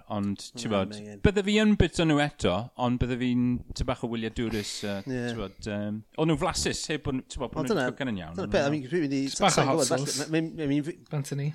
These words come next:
Speaker 2: O, ma'
Speaker 1: Ie.
Speaker 2: hot sauce wneud popeth yn, yy, yn, yn, yn iawn, dyw e, ond, ond fi'n siŵr bod fi 'di rhannu'r, yy, stori yma ar y raglen, ar y pod yma o'r blaen, I mean, Christ, fi yn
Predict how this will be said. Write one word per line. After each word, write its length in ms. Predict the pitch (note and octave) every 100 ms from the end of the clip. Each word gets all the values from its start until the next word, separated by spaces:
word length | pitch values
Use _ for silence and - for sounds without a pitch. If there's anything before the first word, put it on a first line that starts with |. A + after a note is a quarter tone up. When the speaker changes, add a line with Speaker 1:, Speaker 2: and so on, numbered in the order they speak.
| - -
Speaker 2:
O, 140 | A3 -
ma' 160 | B3+ A3
Speaker 1:
Ie. 20 |
Speaker 2:
hot 160 | F#3+ -
sauce 300 | C#3+ B2 D3+
wneud 140 | C3 D#3
popeth 340 | C#3+ - - C3
yn, 80 | A#2+
yy, 240 | A#2+ A#2
yn, 120 | B2 A#2+ C#3
yn, 100 | B2+ B2+
yn 80 | B2+
iawn, 220 | B2 B2
dyw 80 | C3
e, 40 | C3
ond, 160 | - - - D#3
ond 200 | D3 D3+ F#3
fi'n 100 | -
siŵr 100 | A#3
bod 160 | D#3 C#3
fi 60 | C3
'di 80 | C3
rhannu'r, 480 | C#3+ C#3 B2+ A#2+ - - - -
yy, 240 | - B2 A2+
stori 380 | - C#3+ A#2 A#2+
yma 160 | A2+ G#2+ A2 A2+
ar 220 | A#2 A#2 A#2
y 40 | G#2+ A2+ -
raglen, 480 | B2 A2+ A2+ A#2 A#2
ar 80 | A2+
y 80 | -
pod 320 | C3 A2+ A#2+
yma 220 | A2+ A2+ A2+
o'r 100 | A2+
blaen, 160 | A#2+ A#2
I 80 | A2+
mean, 160 | A2+
Christ, 320 | A#2+ B2 - C3
fi 80 |
yn 80 | A2+